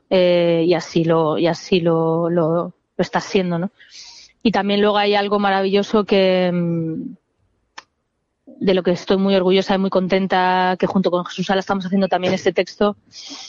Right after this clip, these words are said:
eh, por una causa social, ¿no? Es importante también dar a conocer una realidad y también estoy deseosa de eso, ¿no? De, de lanzar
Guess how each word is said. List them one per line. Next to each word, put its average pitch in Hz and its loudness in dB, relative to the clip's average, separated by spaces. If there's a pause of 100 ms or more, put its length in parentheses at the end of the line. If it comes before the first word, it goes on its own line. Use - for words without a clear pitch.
(160)
eh, 170 2 (560)
por 196 2
una 185 -2
causa 185 -2
social, 180 0
¿no? 185 -2 (280)
Es - -8
importante 185 0
también 185 0
dar 180 0
a 185 -2
conocer 190 0
una 185 0
realidad 185 0 (1000)
y 196 4
también 185 -2
estoy 185 0
deseosa 175 -2
de 165 0
eso, 175 -4
¿no? 175 -2
De, 175 0
de - -4
lanzar 180 -2